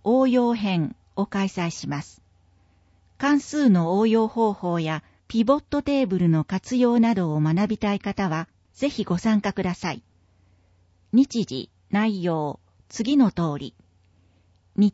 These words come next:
程、対象、定員、テーマの順に読みます。三月三日火曜、十時三十分から十五時三十分。休憩一時間あり。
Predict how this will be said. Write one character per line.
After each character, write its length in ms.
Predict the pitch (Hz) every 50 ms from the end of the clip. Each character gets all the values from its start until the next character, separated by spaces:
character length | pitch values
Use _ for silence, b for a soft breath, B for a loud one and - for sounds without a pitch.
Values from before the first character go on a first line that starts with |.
| _ _ -
程、 380 | 233 226 202 190 175 147 - - _ _ _ -
対 220 | 208 220 233 233
象、 520 | 233 - - 214 196 185 175 170 160 - _ _ _ _ _ _
定 280 | - 233 233 226 226 220
員、 380 | 202 196 190 175 165 151 - - _ _ _ -
テ 220 | 269 262 247 226
ー 40 | 202
マ 260 | 165 147 143 139 - _ -
の 120 | 180 190
順 260 | 185 - 202 190 190 185
に 80 | 175
読 120 | 170 165 156
み 100 | 151 143
ま 140 | 139 143
す。 200 | - - - _ _ _ _ _ _ _ _ _ _ _ _ _ _ _ _ _ _ _ _ _ _ _ _ _ _ _ _ _ _
三 340 | _ - - 285 294 294 269
月 280 | 226 190 - - 175
三 160 | 180 180 175
日 320 | - _ - - 196 185 - -
火 140 | - 196
曜、 400 | 196 202 233 220 165 143 131 - _ _ _ _ _ _ _ _ _ -
十 200 | - 277 285 240
時 140 | - 180
三 260 | 156 - 220 233 240 226
十 140 | - 233 220
分 300 | _ - 175 170 160 143
か 140 | - 160 156
ら 120 | 160 160
十 220 | 156 - 262 269
五 160 | 233 - 175 156
時 100 | - 160
三 280 | - 190 190 196 190
十 140 | - 185 175 _ _ -
分。 300 | 160 156 139 127 - - _ _ _ _ _ _ _ _ _ _ _ _ _ _ _
休 260 | - 247 247 247 240
憩 520 | - - 214 196 185 165 156 147 131 - - _ -
一 220 | 175 - - 262
時 120 | 247 262 233
間 320 | - - 147 135 127 - -
あ 120 | 165 160
り。 160 | - - -